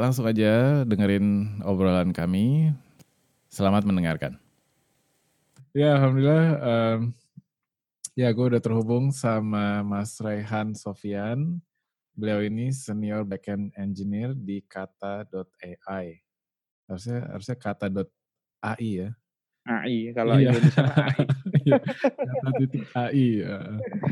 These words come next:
Speaker 1: Ya, beliau aktif di, eh, Facebook Developer Circle di Malang, terus juga sempat jadi relawan, eh, di Laravel Indonesia. Em,
Speaker 2: Hmm.
Speaker 1: ya, eh, silakan Mas, kenalin diri, eh,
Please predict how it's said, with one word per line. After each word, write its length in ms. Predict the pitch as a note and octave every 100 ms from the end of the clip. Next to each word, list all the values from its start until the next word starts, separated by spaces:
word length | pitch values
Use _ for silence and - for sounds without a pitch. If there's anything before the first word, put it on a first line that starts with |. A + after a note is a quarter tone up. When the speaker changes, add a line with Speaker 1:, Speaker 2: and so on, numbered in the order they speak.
| - C#4+ - D#4+
Speaker 1:
Ya, 200 | - D4+ -
beliau 240 | B2+ C#3 D3
aktif 480 | B2 - C3 C3
di, 320 | A#2+ A#2 A2 A2
eh, 320 | G#2 G2+ G2+
Facebook 520 | G2+ G#2+ - A2 G#2 - - _ _
Developer 400 | G2+ G2 G#2 G#2
Circle 560 | G2+ G#2+ F#2+ G#2+ G#2+ A#2
di 120 | A2+
Malang, 600 | G2 F#2+ F#2 G2+ C3 D#3 D3+
terus 280 | A#2+ - _ _
juga 240 | G2 G2
sempat 400 | F#2 A2 G2+ G#2
jadi 480 | - G2 F#2+ G2 G2
relawan, 680 | F#2 F#2 F#2 F#2+ G#2+ A2+ A#2 -
eh, 340 | F2+ F2+ F2+ F2+
di 160 | F2 F#2+
Laravel 560 | F2+ F2 F2+ F#2+ F#2
Indonesia. 640 | F2+ F2+ E2+ E2+ - F2 D2+ _ _ _ _ _ _ _ _ -
Em, 80 | F2 F2+ F2+
Speaker 2:
Hmm. 80 | A2+
Speaker 1:
ya, 320 | G#2+ G2 F#2 _ -
eh, 160 | A2 G#2+
silakan 400 | A#2 A#2 B2 C3
Mas, 160 | C#3
kenalin 400 | C3 G#2+ G#2+ G#2+
diri, 320 | A2 A2 A#2 -
eh, 320 | G2 F#2+